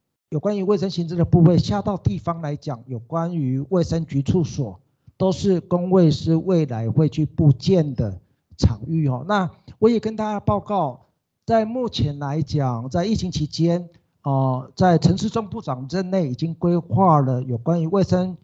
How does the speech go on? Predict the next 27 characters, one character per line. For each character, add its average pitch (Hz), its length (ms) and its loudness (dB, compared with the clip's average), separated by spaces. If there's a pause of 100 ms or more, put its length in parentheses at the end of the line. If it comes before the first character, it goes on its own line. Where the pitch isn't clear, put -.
(340)
呃， 120 300 -2 (260)
卫 214 120 6
生 214 160 4
所 147 220 4
转 120 200 2
型 120 220 -4
的 131 160 -2 (100)
相 - 220 -14
关 156 140 -10
的 139 80 -10
计 160 240 -8
划。 160 400 -4 (160)
那 240 80 -4
这 240 120 -8
个 202 80 -10
部 233 160 -8
分 202 200 2
规 196 420 4
划 180 360 4
了 143 240 2
二 208 100 4
十 180 200 2
四 214 280 -2
亿 214 220 4
的 151 140 4
经 160 260 0
费， 151 340 2